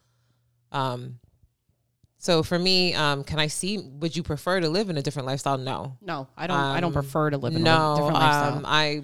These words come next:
Speaker 1: would prefer just to be strictly with one person and, and that's it.
Speaker 2: I
Speaker 1: But
Speaker 2: literally had this conversation with someone last night. Um, the person I was talking to, he is in a relationship with someone. They are both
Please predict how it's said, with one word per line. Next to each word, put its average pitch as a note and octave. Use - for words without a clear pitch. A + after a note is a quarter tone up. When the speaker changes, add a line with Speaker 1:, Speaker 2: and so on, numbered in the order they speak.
Speaker 1:
would D#3+
prefer F3
just C#3+
to E3
be C#3
strictly -
with C3+
one C3+
person C3
and, B2+
and C#3
that's B2+
it. G2+
Speaker 2:
I B3+
Speaker 1:
But C#4+
Speaker 2:
literally F#4+
had B3+
this G#3+
conversation E3
with D#3+
someone D3
last C3+
night. C#3
Um, D#3
the E3+
person F#3
I E3
was D#3+
talking E3
to, D3+
he F3
is D#3
in D#3+
a D3+
relationship D3
with D3+
someone. C#3+
They D#3
are E3
both D#3